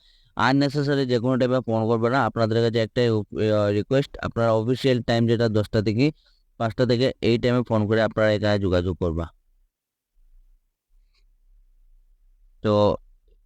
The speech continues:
আপনাদের এই যেটা আপনাদের জব ভ্যাকেন্সি, এটা আপনাদের, আহ, প্রাইভেট স্কুলের মধ্যে আপনাদের, আহ, vacancy urgently required a post of principal for a private school। তো প্রাইভেট স্কুলে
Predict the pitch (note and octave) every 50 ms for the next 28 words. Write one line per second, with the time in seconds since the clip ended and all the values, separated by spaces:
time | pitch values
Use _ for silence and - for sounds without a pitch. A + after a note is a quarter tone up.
0 | _ _ - G2 - A#2+ B2 B2 A#2+ B2+ B2+ - - A2+ B2 B2+ B2 C3 A#2 C3+
1 | C3 A#2 B2+ C3 B2+ B2 C3 A#2+ A#2+ A#2 A2+ G#2 A2+ A#2 A#2 B2 B2 - C3+ B2
2 | G#2 B2+ A#2 A2 - A#2+ A#2 A2+ A#2 B2+ C3+ - _ _ _ _ _ - G#2+ G#2+
3 | G#2+ G#2+ G#2+ F#2 - A#2 A2+ A2 A2+ B2 A#2 - - - B2+ B2 B2 B2 B2 B2
4 | A#2 A#2+ B2 A#2 A2 - G#2+ A2 A2 G#2 A2+ C3 C#3 - _ _ _ _ - F#2+
5 | G2 G2+ G2+ G2+ F#2+ G2 A2 G#2 - - C3 C3 B2+ - - C#3 D3 C#3+ - _
6 | _ _ _ _ _ _ _ - G2+ A2 A2+ A2+ B2+ C3+ C#3 B2 B2+ C#3 C#3 C3+
7 | A#2+ A#2 G2+ F#2 A#2+ A#2 A#2+ A#2 A#2+ _ _ - G2 G#2+ A2 G2+ - - A2+ A#2+
8 | B2 A2+ - - C#3 B2 B2+ B2 - _ _ _ - A#2+ A#2+ A#2+ A2 - C3 B2+
9 | G#2+ - B2+ B2+ B2 A2 - A2+ A2+ A2+ A#2+ A#2 A2 A#2+ A2+ G#2+ G2+ A#2 A#2 A2
10 | - - C3 D3 E3+ - _ _ _ _ _ _ G#2 G#2+ G2+ G#2 G#2 G2+ - _
11 | _ _ _ - B2 A#2+ A#2+ B2 A#2+ B2 C#3+ D3 D3+ - - - - - - B2
12 | B2 A#2 A2 A2+ C#3